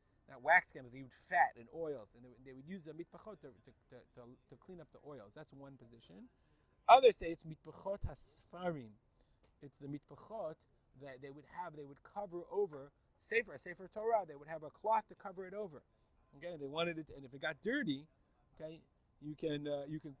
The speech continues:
you can wash it anytime 'cause it's a need for the Sefer Torah. Anyway, so that's one, three possibilities: saparim, barbers; sofrim, scribes, teachers; or sfarim, Sifrei Torah,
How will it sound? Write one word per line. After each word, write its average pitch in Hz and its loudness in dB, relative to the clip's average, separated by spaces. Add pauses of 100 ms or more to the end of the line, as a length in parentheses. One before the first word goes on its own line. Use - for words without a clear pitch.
you 151 -6
can 135 -14
wash 151 0
it 151 -14
anytime 175 -10
'cause 131 -14
it's 123 -18
a 120 -16
need 147 -10
for 143 -14
the 127 -16
Sefer 117 -20
Torah. 107 -20 (400)
Anyway, 165 -2 (260)
so 202 -6
that's 202 0
one, 190 -10
three 240 -8
possibilities: 175 -6
saparim, 143 -14
barbers; 165 -6 (300)
sofrim, 180 -2 (240)
scribes, 165 2
teachers; 262 -14 (260)
or 208 4 (120)
sfarim, 202 2 (560)
Sifrei 175 -8
Torah, 151 2